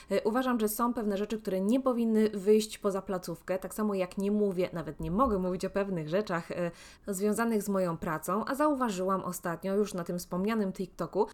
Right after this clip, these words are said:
że ludzie zamiast na przykład porozmawiać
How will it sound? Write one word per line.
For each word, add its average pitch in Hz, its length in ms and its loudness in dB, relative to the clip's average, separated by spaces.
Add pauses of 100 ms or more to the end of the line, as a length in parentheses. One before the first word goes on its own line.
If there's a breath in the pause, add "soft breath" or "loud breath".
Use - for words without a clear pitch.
(140)
że 208 180 -2
ludzie 262 260 2
zamiast 220 360 2
na 202 80 -2
przykład 226 440 -4
porozmawiać 190 920 2